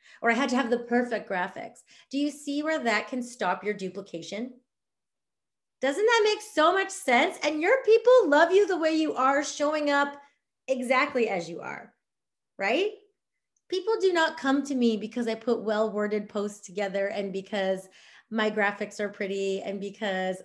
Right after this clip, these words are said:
of that. They come to me because of my energy. That is what speaks for you. That speaks for you more than anything else. So if you're bringing your authentic, genuine energy,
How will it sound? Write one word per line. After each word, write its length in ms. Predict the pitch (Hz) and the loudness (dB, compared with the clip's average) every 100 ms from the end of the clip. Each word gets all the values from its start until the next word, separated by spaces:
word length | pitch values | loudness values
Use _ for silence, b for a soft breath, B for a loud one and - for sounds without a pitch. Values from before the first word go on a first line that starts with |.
| - | -12
of 120 | 185 | -4
that. 240 | 190 160 | -4 -4
They 100 | 208 | -6
come 220 | 214 254 262 | -4 -4 -4
to 80 | |
me 120 | 262 233 | -2 -4
because 300 | 240 240 214 | -4 -4 -4
of 140 | 196 | -4
my 500 | 196 190 196 214 - _ _ _ _ _ _ _ - | -2 -2 -2 -4 -8 _ _ _ _ _ _ _ -4
energy. 640 | 220 190 175 165 160 165 _ _ _ _ _ _ _ _ _ _ _ _ _ 220 | -2 0 -4 -8 -12 -16 _ _ _ _ _ _ _ _ _ _ _ _ _ 0
That 300 | 233 - - | 2 0 -6
is 220 | - 208 190 | -6 -6 -2
what 300 | 214 170 - | -4 -4 -10
speaks 400 | - 220 - - | -10 -10 -10 -12
for 100 | 175 | -10
you. 360 | 175 165 156 - _ _ _ _ _ _ - | -8 -6 -8 -12 _ _ _ _ _ _ -4
That 280 | 220 220 - | -2 -2 -6
speaks 360 | - 247 240 | -8 -6 -6
for 140 | - 233 | -6 -4
you 260 | 226 233 | -2 -2
more 300 | 220 202 214 | -2 -2 -4
than 160 | 202 190 | -4 -6
anything 520 | - 254 320 349 370 | -4 -4 -4 -4 0
else. 480 | 285 269 285 - - b b b b | 2 2 0 -6 -20 b b b b
So 220 | - 254 | -2 0
if 140 | 254 | 0
you're 220 | 262 330 | -2 -4
bringing 400 | 247 269 277 285 | 0 0 2 0
your 160 | 269 247 | 0 0
authentic, 800 | 196 196 - 202 214 233 240 180 | -4 -8 -6 -4 -4 -6 -8 -12
genuine 600 | 165 185 196 208 214 214 | -8 -6 -4 -4 -2 -4
energy, 640 | 208 175 185 233 269 339 | -6 -8 -6 -4 -4 -2